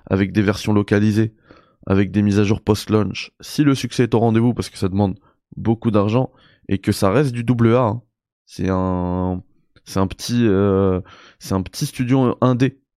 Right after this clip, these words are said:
Squanch Game en vrai. Même si là, il bénéficie d'une grosse visibilité avec, euh, la couverture I G N, la Gamescom, le, le deal avec Xbox surtout, euh,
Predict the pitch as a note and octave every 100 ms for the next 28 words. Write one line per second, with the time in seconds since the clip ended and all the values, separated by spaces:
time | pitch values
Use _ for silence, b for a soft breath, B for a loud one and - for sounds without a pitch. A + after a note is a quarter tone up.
0 | _ - G#2 G2+ F#2 G2+ F#2 F2 E2 F2
1 | _ b b b G#2 A2 - G#2+ A2+ A2
2 | b b - F#2+ F#2 F#2 G#2 G2 - G2+
3 | - A2 G2 F2+ F2+ F2+ F2+ - A#2+ G#2+
4 | G#2 G#2 G#2 G#2 A2 A#2+ F#2+ F#2 - F#2
5 | F2 E2+ B B - - F#2+ F#2 - F#2+
6 | F#2+ G2+ G#2 G2 F2+ G2+ G2 - G#2 G2+
7 | G2 B B B - F#2 F#2+ G2 G2 F#2+
8 | B2 A2 F#2+ G2 - G#2 G#2 G2+ A2+ -
9 | - - - A2+ - b b - F#2 F#2
10 | F2+ F#2